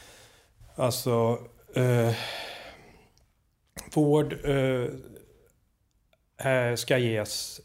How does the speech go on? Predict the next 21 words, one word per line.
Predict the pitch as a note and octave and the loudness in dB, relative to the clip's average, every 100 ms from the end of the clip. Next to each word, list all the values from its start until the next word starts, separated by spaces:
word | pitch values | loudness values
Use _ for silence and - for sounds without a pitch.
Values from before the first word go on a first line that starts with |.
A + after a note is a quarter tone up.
| - | -6
till | A#2+ A2+ | -2 0
alla, | F#2+ G2+ B2+ D3+ - | -2 -4 -4 -4 -4
alla | A#2+ A2+ | -2 -2
människors | A2+ A2+ G#2 - - | -2 -2 -4 -8 -10
lika | G#2+ - G2+ | -10 -6 -6
värde | G2+ F#2+ G#2 A#2 - - - - _ | -6 -6 -8 -10 -14 -20 -20 -20 _
och | A#2 A#2 A#2+ | -8 -4 -2
med | A#2 - A2+ | -4 -4 -12
personens | - A2+ A#2 G#2+ G#2 - | -6 -2 0 0 -4 -2
värdighet, | A2+ G2+ G#2 G#2+ A2 - - - - | -2 0 -2 -6 -8 -10 -18 -20 -10
eh, | G#2+ G2+ G2+ A2 A#2 | -8 -6 -8 -8 -6
bevarad. | G#2+ G#2+ G#2+ A#2 C#3+ A#2 - - - - - - - - - - _ _ _ _ | -4 -2 -2 -4 -6 -8 -14 -16 -16 -16 -20 -20 -20 -20 -20 -20 _ _ _ _
Och | C3+ - | -2 2
sen | C3 A#2+ | 2 2
ska | C#3 | 0
vården | B2+ B2 A#2+ A2+ | 2 2 2 2
också | G#2+ - A2+ | 0 -2 -2
ges | G#2 G2+ F#2+ - - - - _ - | -2 -2 -4 -6 -8 -10 -14 _ -4
ut | A#2+ | -2
efter | A#2 - A2 | -2 -4 -4
behov. | A2+ E3+ B2 | -2 -2 -4